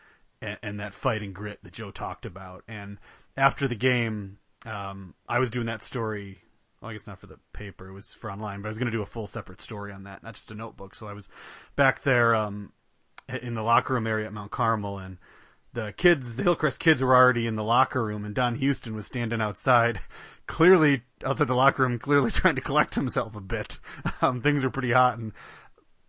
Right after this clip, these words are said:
nine out of ten coaches, I'd have just walked by <laughs> and gotten them later, you know, after I talked to the winners and they'd all cooled down a bit, but I've known Don for a really long time. So I,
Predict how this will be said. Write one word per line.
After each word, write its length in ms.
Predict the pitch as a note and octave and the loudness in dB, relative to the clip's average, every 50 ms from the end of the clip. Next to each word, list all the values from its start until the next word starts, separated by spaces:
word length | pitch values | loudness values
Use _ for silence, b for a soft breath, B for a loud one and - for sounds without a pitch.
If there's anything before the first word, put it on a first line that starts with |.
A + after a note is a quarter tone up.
| _ _ | _ _
nine 280 | - D#3+ G3 G#3 A3 A3 | -2 2 4 6 6 6
out 80 | G3+ F3+ | 6 4
of 100 | D#3+ - | 4 4
ten 240 | E3+ E3 E3+ F#3 | 4 4 4 4
coaches, 420 | D#3+ F3+ F3 F3 E3+ F3 F3+ D#3+ D#3+ | 4 4 4 4 4 2 -2 -2 -2
I'd 120 | C#3+ B2 | -4 -6
have 100 | A#2 G#2+ | -6 -8
just 180 | G2+ A2 G#2+ A#2 | -10 -12 -12 -10
walked 280 | A2+ A2+ B2+ - - - | -8 -8 -8 -8 -8 -8
by 260 | B2+ C3 B2 D#3+ F3 - - F#3+ - - - | -6 -2 0 0 -2 0 -2 -4 0 2 0
<laughs> 220 | - - - - | 0 0 -4 -6
and 300 | - - F3 E3 C3 B2 A#2 | -4 -4 -2 -4 -6 -4 0
gotten 220 | D#3 D3+ C#3+ C#3+ | 0 0 2 2
them 140 | C#3+ C3+ B2 | 0 0 2
later, 400 | B2+ B2+ C3 C3 C#3+ D3+ D#3+ - B B B B B B | 0 0 0 2 2 0 0 -2 B B B B B B
you 80 | - | -4
know, 80 | D#3 D3 | -2 0
after 240 | C#3 C#3 - - C#3 | 0 0 2 2 0
I 80 | B2 | 0
talked 260 | A#2 - C3+ B2+ B2 | 4 6 6 6 6
to 40 | - | 2
the 80 | A#2+ A#2 | -2 0
winners 420 | A2 A#2 A#2 A#2 A#2 B2 A2+ G#2 | 2 2 4 4 4 2 2 0
and 100 | G#2+ G#2 | -2 -2
they'd 140 | A2+ A2+ A2 | 0 2 2
all 140 | A2+ G#2+ G#2+ | 2 0 0
cooled 240 | - - A#2+ A2 F#2+ | -2 -4 -6 -4 -2
down 220 | A#2 A2 A2 A2 | -2 -2 -2 -4
a 20 | |
bit, 180 | G2 F#2+ A2 G#2 | -4 -6 -6 -6
but 80 | - A#2+ | -4 -4
I've 140 | A2+ G#2+ G#2+ | -4 -4 -4
known 220 | A2+ A2+ G#2+ G2+ | -4 -6 -6 -4
Don 260 | F2+ A2+ A2 A2 G#2+ | -4 -4 -4 -4 -6
for 140 | G2+ - A2+ | -8 -8 -10
a 60 | G2+ | -8
really 200 | G#2 A2 G#2 G2+ | -6 -8 -8 -8
long 280 | G2+ G#2 G#2 G#2 G#2 G2+ | -8 -8 -8 -10 -10 -8
time. 340 | - A2+ G#2 G#2+ G#2 G#2 G2+ | -8 -6 -6 -6 -6 -8 -10
So 200 | - - C3 - | -6 -6 -4 -4
I, 100 | A#2+ | -4